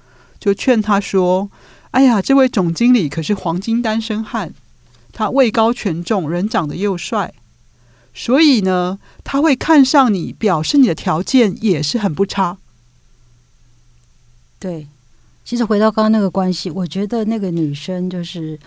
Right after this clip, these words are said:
Speaker 2: 因为男的社会地位，她觉得他看上她，光这一点就能够让她产生很多的爱情了。
Speaker 1: 哦，是，就是说，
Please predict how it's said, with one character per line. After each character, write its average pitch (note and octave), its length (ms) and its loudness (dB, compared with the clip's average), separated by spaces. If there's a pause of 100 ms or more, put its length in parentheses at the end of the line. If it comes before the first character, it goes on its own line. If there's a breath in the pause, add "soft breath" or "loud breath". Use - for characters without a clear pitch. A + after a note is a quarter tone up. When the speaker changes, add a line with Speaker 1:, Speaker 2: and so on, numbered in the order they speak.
(360 soft breath)
Speaker 2:
因 C4+ 100 6
为 C4+ 100 8
男 F3 160 4
的 F3 100 0
社 G3 160 -4
会 F#3+ 120 -2
地 F3 220 -6
位， D#3 320 -10
她 A3 140 -6
觉 F#3 140 -8
得 E3+ 120 -4
他 - 180 -6
看 G3+ 200 -2
上 F#3+ 200 -2
她， F3 400 -8
光 D4 200 6
这 D#4+ 200 2
一 D4+ 100 8
点 G3 240 4
就 A#3+ 160 2
能 F3+ 120 0
够 G3+ 100 2
让 G3+ 140 4
她 G3 100 4
产 D#3 220 -2
生 F3 300 0 (260 loud breath)
很 F3+ 160 4
多 F#3 140 0
的 F#3 80 -2
爱 E3+ 180 -2
情 C#3+ 240 -8 (120)
了。 F3+ 160 -20 (800 soft breath)
Speaker 1:
哦， F#3 200 -10
是， A3+ 340 -10
就 B3+ 120 0
是 C4 60 4
说， B3+ 320 2